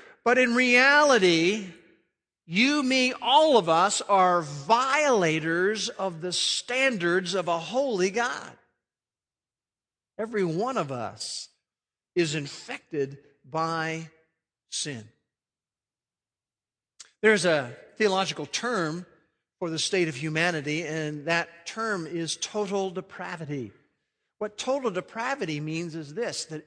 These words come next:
every arena of your life and my life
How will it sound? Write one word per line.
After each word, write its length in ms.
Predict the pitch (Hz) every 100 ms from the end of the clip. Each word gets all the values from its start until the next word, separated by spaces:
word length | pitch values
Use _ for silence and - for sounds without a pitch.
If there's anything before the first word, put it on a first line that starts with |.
| -
every 520 | 254 311 320 311 285
arena 800 | 175 160 147 160 240 247 165 156 156 _ _ _
of 160 | 165 139
your 220 | 185 247
life 420 | 214 202 208 202 -
and 200 | 151 139
my 340 | 156 190 226
life 540 | 170 127 135 139 -